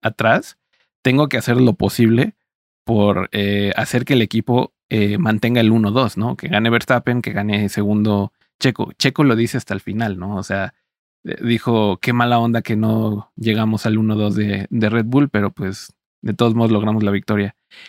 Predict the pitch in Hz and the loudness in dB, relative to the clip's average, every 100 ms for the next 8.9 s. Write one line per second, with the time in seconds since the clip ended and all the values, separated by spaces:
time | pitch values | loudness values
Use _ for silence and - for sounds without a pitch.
0 | _ 135 156 170 180 277 330 170 156 185 | _ 0 0 2 2 4 4 4 4 4
1 | 208 127 170 160 175 104 101 131 113 104 | 2 0 0 2 2 2 4 4 6 4
2 | 107 90 - _ _ _ - 113 120 123 | 2 0 -8 _ _ _ -2 2 2 4
3 | 123 123 131 147 170 247 - 110 104 143 | 4 4 6 6 6 4 2 0 0 0
4 | 135 135 110 110 117 127 110 - 95 113 | 2 2 0 0 2 2 0 -2 -2 0
5 | 117 - - 85 - _ - - 104 107 | 0 -2 -6 -6 -8 _ -16 -14 -4 -2
6 | 104 123 123 131 101 107 - 110 92 - | -2 0 0 2 2 0 0 -2 -2 -2
7 | 101 101 - 98 - 101 - 104 101 101 | -2 -4 -6 -4 0 0 0 -2 -2 -2
8 | 104 104 98 95 107 117 127 254 - | -2 -2 -2 -2 -4 -2 -2 -2 -8